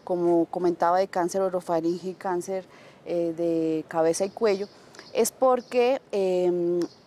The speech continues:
las prácticas sexuales ahora han cambiado. Para conocimiento de toda la población, em,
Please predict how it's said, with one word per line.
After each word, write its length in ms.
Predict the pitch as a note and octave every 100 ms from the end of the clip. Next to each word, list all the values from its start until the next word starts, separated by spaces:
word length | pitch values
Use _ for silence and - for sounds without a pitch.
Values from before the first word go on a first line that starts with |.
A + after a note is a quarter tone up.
| - -
las 320 | G#3 F#3 -
prácticas 640 | B3+ C#4 - A3+ E3+ E3
sexuales 600 | - - F#3 - F#3 G#3
ahora 260 | G#3 F3+ F3+
han 120 | F#3
cambiado. 460 | G3 G3+ C#4 D#4 F#3 - - - -
Para 160 | F3
conocimiento 500 | E3+ F3+ E3+ F3+ F#3
de 60 | A#3+
toda 200 | A3 G3+
la 80 | G3+
población, 580 | A3 G#3 G#3+ B3 A3+ A#3 - - - -
em, 800 | F3+ F3+ F3+ F3 E3+ E3 E3 E3+